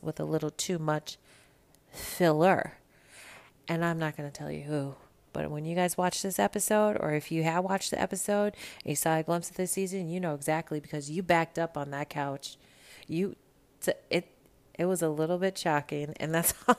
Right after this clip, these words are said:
I'm gonna say. <laughs> All right, so here we are.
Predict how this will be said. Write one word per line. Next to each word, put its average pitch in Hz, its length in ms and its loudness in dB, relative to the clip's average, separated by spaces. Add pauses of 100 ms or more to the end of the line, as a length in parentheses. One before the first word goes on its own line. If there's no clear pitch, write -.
I'm 247 80 2 (260)
gonna - 280 -4
say. - 420 0 (340)
<laughs> - 80 -2 (2250)
All 165 120 12
right, 190 280 10
so 180 520 6 (180)
here 170 220 2
we 202 100 6
are. 208 360 6